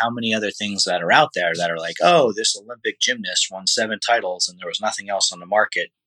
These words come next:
That's why they created, you know, Gymnast Bar.'" And I'm like, "Okay, yeah, that's common." And they're like, "This is your story. This is important to you. This is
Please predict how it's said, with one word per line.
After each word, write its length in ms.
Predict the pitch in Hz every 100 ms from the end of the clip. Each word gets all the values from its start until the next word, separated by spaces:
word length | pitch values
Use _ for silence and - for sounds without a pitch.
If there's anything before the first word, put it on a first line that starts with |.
| -
That's 200 | 101 -
why 120 | 98
they 100 | 90 -
created, 340 | 98 98 92 87
you 100 | 92
know, 220 | 87 85 -
Gymnast 400 | 131 135 101 -
Bar.'" 100 | 71 64 - _ _ _ - - - _ _ _ -
And 80 | 92
I'm 100 | 90
like, 220 | 87 - _ _ 175
"Okay, 260 | 175 127
yeah, 180 | 117 120
that's 160 | 113 -
common." 480 | 90 82 73 90 -
And 100 | 92
they're 100 | 98
like, 180 | 95 90 - - - - _ _ _ _ _ _
"This 240 | 113 117 127
is 160 | 110
your 80 | 117
story. 380 | - 139 135 87 - -
This 200 | 104 -
is 120 | 107
important 520 | 107 - 139 143 104 - -
to 100 | 120
you. 380 | 107 110 131 85 - _ _ _
This 200 | 95 -
is 220 | 107 98